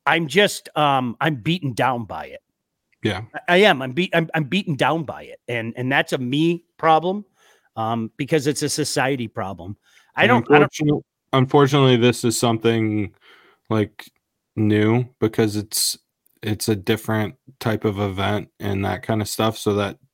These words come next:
Speaker 2: that changes it, obviously, a little bit.
Speaker 1: Yeah.
Speaker 2: I mean, because, you know, thank God we haven't had any of these types of tragedies at sporting events like that. And I mean, obviously, this was at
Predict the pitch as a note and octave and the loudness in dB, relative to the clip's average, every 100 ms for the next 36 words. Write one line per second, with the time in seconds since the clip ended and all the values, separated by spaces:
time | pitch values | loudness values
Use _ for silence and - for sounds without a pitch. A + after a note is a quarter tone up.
0 | - G#2+ - - - G#2 G#2+ A#2 A2+ A2+ | -6 -6 -6 -8 -4 -2 0 2 2 0
1 | - G#2+ G#2+ A#2 A2 A#2+ A#2+ A2+ G2+ G#2 | 0 0 2 2 2 2 2 2 0 0
2 | G#2+ A#2+ B2 C3+ - _ - D#3 D#3+ A2+ | 2 4 2 0 -10 _ -4 2 2 2
3 | A2 G#2+ G#2+ - A#2+ A2 - - B2+ - | 0 -2 -4 0 0 0 -8 -16 -18 -12
4 | A#2 A#2 G2+ G2+ - _ _ _ _ A#2+ | -2 0 0 -4 -8 _ _ _ _ -2
5 | A#2 A2+ A2 A2 A2 A2 G#2+ G#2+ G2+ A2 | 0 0 2 4 4 4 2 0 -4 -2
6 | G#2+ A2 A2 A2 G2+ G#2+ G#2 G2+ - - | 0 2 2 2 2 2 2 0 -6 -12
7 | _ _ _ _ - A2+ G#2 G#2+ - A#2 | _ _ _ _ -2 0 0 -4 0 2
8 | G#2+ G2+ G#2 A2 G#2 - G2 G2 _ _ | 2 0 2 2 2 -4 -4 -6 _ _
9 | _ - - - G#2+ G#2+ A2+ A2 A#2 B2+ | _ -8 -4 0 0 2 2 2 0 0
10 | - - - _ _ _ - - B2 A#2 | -6 -12 -16 _ _ _ -20 -10 -2 0
11 | - B2 B2+ - A2 A2 A2 G#2+ G2+ A2 | 2 2 2 -2 -2 2 2 2 0 2
12 | A2+ A2 - G#2+ G#2 F#2+ - _ _ _ | 2 2 2 2 2 -2 -6 _ _ _
13 | _ _ _ A2 A2+ - A2 A2 G#2 G2 | _ _ _ -2 0 0 0 2 0 -2